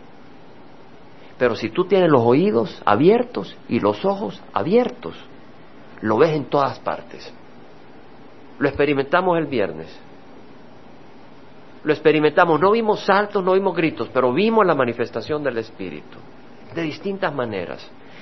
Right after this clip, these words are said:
Y yo la veo continuamente, porque el Señor me está enseñando más y más a ver al Espíritu no donde el mundo lo busca. Al Espíritu lo ves cuando tienes el corazón abierto y estás buscando la verdad.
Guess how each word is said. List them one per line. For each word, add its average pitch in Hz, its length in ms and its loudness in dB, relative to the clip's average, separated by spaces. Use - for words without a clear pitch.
Y 139 180 2
yo 220 160 10
la 220 140 8
veo 208 240 8
continuamente, 156 1000 0
porque 139 200 0
el 127 60 0
Señor 170 180 2
me 190 80 -2
está 180 140 -2
enseñando 165 560 2
más 185 360 0
y 196 60 0
más 117 360 -2
a 127 120 6
ver 190 220 6
al 208 140 4
Espíritu 160 800 -2
no 151 220 4
donde 170 220 4
el 127 80 0
mundo 143 300 0
lo 113 160 2
busca. 95 480 -10
Al 117 140 -2
Espíritu 175 440 -2
lo 131 140 4
ves 151 180 6
cuando 123 240 0
tienes 143 220 2
el 127 100 -2
corazón 120 400 4
abierto 131 380 2
y 117 40 -2
estás 117 220 0
buscando 117 420 -2
la 95 140 0
verdad. 85 380 -6